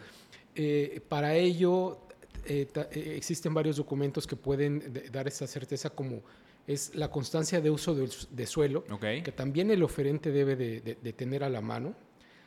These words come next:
Speaker 1: la subdivisión registrada, la f-, un-, una factibilidad urbano-ambiental en donde se indique el uso del suelo, la densidad, el cus y el cos, que son los coeficientes de, de uso ocupacional.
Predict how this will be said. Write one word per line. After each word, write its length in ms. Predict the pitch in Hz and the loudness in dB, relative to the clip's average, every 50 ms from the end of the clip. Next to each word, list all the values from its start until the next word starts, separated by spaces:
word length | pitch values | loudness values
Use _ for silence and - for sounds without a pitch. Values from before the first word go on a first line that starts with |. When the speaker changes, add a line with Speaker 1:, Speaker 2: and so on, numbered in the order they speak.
| - - _ _ _ _ _ - | -20 -20 _ _ _ _ _ -6
Speaker 1:
la 160 | 147 147 135 | -4 -4 -2
subdivisión 680 | - 160 139 127 147 139 147 135 - - 180 196 208 | -2 -2 -2 -2 -2 -2 -2 -2 0 2 2 2 2
registrada, 720 | 214 220 - - 156 - - - 147 139 139 147 208 - - - - - _ _ _ - - _ _ _ _ _ _ _ _ _ - - - - - - - - _ - | 2 0 -2 -2 -4 -6 -6 -4 -4 -2 -2 -2 -4 -6 -10 -16 -20 -20 _ _ _ -20 -20 _ _ _ _ _ _ _ _ _ -20 -20 -20 -20 -20 -20 -20 -20 _ -6
la 120 | 156 151 | -4 -4
f-, 160 | 147 - - - | -4 -4 -6 -4
un-, 240 | - 165 175 185 - - | -2 0 0 0 0 2
una 200 | 175 185 196 185 | 2 2 2 2
factibilidad 840 | - 180 - - 160 143 147 143 147 147 139 156 151 160 156 - - - | 0 -2 -2 -2 -2 -2 0 0 2 4 4 4 4 2 0 -4 -10 -6
urbano-ambiental 920 | - 147 143 147 156 165 170 165 160 151 131 123 123 120 - 143 139 170 170 - | -4 0 2 2 4 4 4 4 2 2 0 -2 -4 -4 -4 -2 -2 -2 -2 -4
en 120 | 139 143 | -4 -4
donde 200 | 135 131 131 127 | -2 -4 -4 -4
se 140 | - - 139 | -4 -4 -4
indique 380 | 135 135 143 147 147 - 170 | -4 -4 -4 -4 -4 -4 -2
el 100 | 160 143 | -2 -2
uso 160 | 143 139 - 147 | -2 -2 -2 -2
del 160 | 131 127 110 | -2 -4 -4
suelo, 420 | - - 147 139 139 143 151 160 - - - - - - - | -4 -2 -2 0 0 0 -2 -4 -6 -12 -20 -20 -20 -12 -6
la 100 | 147 143 | -4 0
densidad, 760 | 143 143 143 139 - 160 151 139 151 151 160 165 160 - - - | 0 0 0 0 0 0 2 2 4 4 4 2 0 -2 -6 -6
el 200 | - 139 131 - | -6 -6 -6 -4
cus 340 | - - 165 170 160 - - 135 | -2 -2 0 0 -2 -4 -6 -8
y 80 | 131 | -6
el 120 | 123 120 - | -6 -6 -4
cos, 240 | - 143 147 - | -2 -2 -2 -2
que 80 | - 139 | -4 -6
son 120 | - 147 | -4 -2
los 120 | 147 135 - | -2 -2 -2
coeficientes 520 | - 127 - - 147 139 135 - 139 127 | -4 -6 -4 -4 -4 -4 -4 -4 -6 -4
de, 300 | 127 127 117 117 - - | -4 -4 -4 -6 -8 -10
de 220 | 107 120 113 107 107 | -8 -8 -6 -6 -6
uso 240 | 113 113 - - | -8 -6 -6 -8
ocupacional. 640 | 110 - - - - 117 - - 135 139 147 143 180 | -8 -8 -8 -8 -6 -6 -6 -4 -4 -4 -4 -4 -6